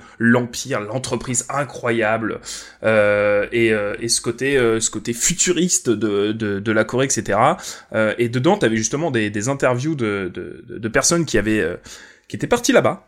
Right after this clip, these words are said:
euh, pour, euh, pour y travailler et qui en gros, euh, expliquaient un petit peu pourquoi, parce que, euh, alors déjà en deux mille treize, <laughs> effectivement, comme tu disais, c'est, c'était pas forcément un choix évident pour, euh, beaucoup de personnes qui partaient à l'étranger, euh, mais au moment du reportage encore moins. Et en gros, ils expliquaient que, bah,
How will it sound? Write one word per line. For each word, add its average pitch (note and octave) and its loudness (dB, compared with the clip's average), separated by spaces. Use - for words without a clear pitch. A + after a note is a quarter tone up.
euh, G#2+ 4
pour, A2+ -4
euh, G#2 6
pour C#3 -4
y C3+ -2
travailler C#3+ 2
et A2+ 0
qui A#2 -8
en G#2+ -2
gros, C3+ 2
euh, G2+ 0
expliquaient - -4
un - -4
petit B2+ -4
peu A#2 -4
pourquoi, C3 -6
parce A#2+ -4
que, A#2 -6
euh, G2+ -4
alors G2+ -8
déjà C3+ 0
en C#3 -2
deux A#2 -2
mille A2 -4
treize, C3+ -4
<laughs> - -
effectivement, C#3+ -4
comme A2 -6
tu A#2+ -12
disais, B2 -6
c'est, G2+ -2
c'était G#2 -8
pas A#2+ 0
forcément B2 -2
un - 2
choix G#2+ -2
évident D3 0
pour, G#2+ -4
euh, G2 -2
beaucoup A2+ -10
de - -18
personnes A#2+ -4
qui - -14
partaient A2 -6
à C3+ -6
l'étranger, A2+ -6
euh, G#2 -2
mais G#2 0
au A2+ 4
moment C3+ 0
du C3+ 0
reportage B2 -2
encore A2 -2
moins. F3 -2
Et B2 2
en C3 4
gros, F3+ 4
ils F#3 2
expliquaient C3+ -2
que, F3 4
bah, A#2+ 2